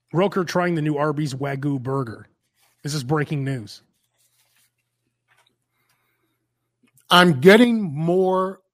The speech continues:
Speaker 2: of the seasoning
Speaker 1: Mm.
Speaker 2: that they put on the burger than I am the taste of beef.
Speaker 1: Mm.
Speaker 2: So, yes, it's a burger.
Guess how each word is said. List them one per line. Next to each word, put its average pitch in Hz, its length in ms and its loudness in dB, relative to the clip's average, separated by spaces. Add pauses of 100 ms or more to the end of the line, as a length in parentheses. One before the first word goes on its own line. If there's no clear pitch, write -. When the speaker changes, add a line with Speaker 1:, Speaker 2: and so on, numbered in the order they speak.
(360)
Speaker 2:
of 165 180 -10
the 143 100 -12
seasoning 220 880 -8 (340)
Speaker 1:
Mm. 120 200 -12 (760)
Speaker 2:
that 175 300 -6
they 180 220 -4 (640)
put 202 220 -6
on 214 160 -8
the 220 80 -6
burger 233 460 -6 (1000)
than 170 280 -4
I 156 160 -4
am 170 340 -4
the 151 100 -8
taste 170 500 -6
of 139 540 -8 (1500)
beef. 120 460 -14 (440)
Speaker 1:
Mm. 143 380 -8 (1300)
Speaker 2:
So, 170 360 -2
yes, 165 500 -4
it's 202 160 -8
a 214 60 -4
burger. 143 560 -4